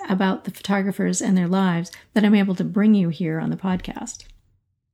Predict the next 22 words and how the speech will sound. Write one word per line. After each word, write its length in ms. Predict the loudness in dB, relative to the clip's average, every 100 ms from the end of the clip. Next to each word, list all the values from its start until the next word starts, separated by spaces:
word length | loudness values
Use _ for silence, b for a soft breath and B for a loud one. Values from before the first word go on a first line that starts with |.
| _ _ _ _ _ _ 2
It 120 | 4
is 160 | 4 2
truly 280 | 0 4 4
a 60 |
pleasure 420 | 2 2 2 2
for 140 | -2 0
me 140 | 0
to 100 | 0
continue 540 | -2 -2 -2 2 4 4
to 80 |
share 260 | 2 0 0
the 100 | -2
stories 520 | -2 0 0 0 -2
of 160 | -4 -10 -4
all 220 | 2 4
of 140 | 4 2
these 200 | 0 -2
talented 540 | 0 2 2 2 0
early 340 | 0 0 0
women 540 | 2 2 4 4 2 -2 B
photographic 640 | 0 2 4 0 -2 -6 -2
entrepreneurs, 800 | -4 -2 2 2 2 0 -6